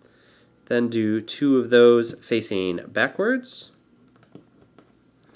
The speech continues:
Do a one-by-two plate. You can see I'm using one of my ugly painted plates here since you can't see the top.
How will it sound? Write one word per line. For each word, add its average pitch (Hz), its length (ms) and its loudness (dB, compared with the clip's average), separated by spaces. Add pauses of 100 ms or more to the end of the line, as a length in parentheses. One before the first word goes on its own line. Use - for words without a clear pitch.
(360)
Do 120 160 2
a 107 60 2
one-by-two 139 500 2
plate. 175 320 -2
You - 80 -12
can 120 140 -16
see 135 220 -2
I'm 117 120 2
using 117 300 0
one 117 100 0
of 110 80 -2
my 101 380 -2 (100)
ugly 110 300 -6
painted 135 520 -6 (680)
plates 151 340 -6
here 180 220 -6
since - 240 -10
you - 80 -18
can't - 240 -10
see 107 100 -12
the 101 80 -8
top. 160 420 -8